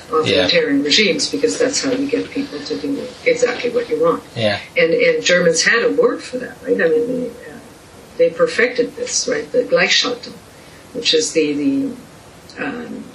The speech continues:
Speaker 1: you know, sort of, sort of the, the equalization, uh, of, of this, of this, um, you know, belief system, um, and, and spreading that out over every part of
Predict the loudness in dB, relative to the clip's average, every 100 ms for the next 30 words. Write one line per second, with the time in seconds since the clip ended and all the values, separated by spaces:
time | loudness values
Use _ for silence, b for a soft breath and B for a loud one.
0 | -6 0 0 2 2 4 4 4 4 2
1 | 0 2 4 4 2 0 2 2 0 2
2 | 2 2 2 2 2 2 0 -2 -8 -8
3 | -2 -2 2 2 2 -2 0 2 2 0
4 | 0 -2 0 -2 -2 -4 -2 -6 -2 0
5 | 2 2 0 -4 -18 -20 -20 -20 -20 -20
6 | -2 0 2 0 -6 -10 -2 0 0 2
7 | 2 4 2 0 -2 -8 -12 -12 -2 2
8 | 4 2 2 0 -2 -10 -20 B B B
9 | -10 -2 2 4 4 0 2 4 4 4
10 | 2 2 -4 0 2 2 2 0 -2 -2
11 | 0 2 2 -2 -18 -20 -20 -20 -20 -20
12 | -6 0 2 2 0 2 0 0 -2 -2
13 | -2 0 0 0 -2 0 0